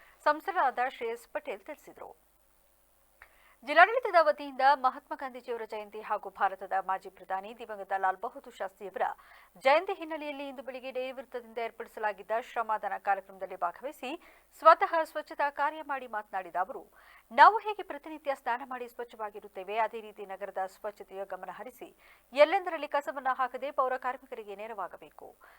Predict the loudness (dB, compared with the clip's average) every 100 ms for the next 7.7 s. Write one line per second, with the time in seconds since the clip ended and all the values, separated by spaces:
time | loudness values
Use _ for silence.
0 | _ 0 0 0 -2 2 2 0 -6 -6
1 | 0 0 0 -2 -2 -2 -2 -2 0 0
2 | -2 0 -2 -4 -10 -6 -6 -8 -10 -8
3 | -8 -10 -20 6 6 6 2 -4 -6 -6
4 | -18 -14 -12 -12 _ _ _ 2 2 2
5 | -6 -6 -6 -8 -8 2 4 4 0 -16
6 | -16 -14 -14 -12 -8 -6 -6 -12 -20 8
7 | 12 12 12 -2 0 2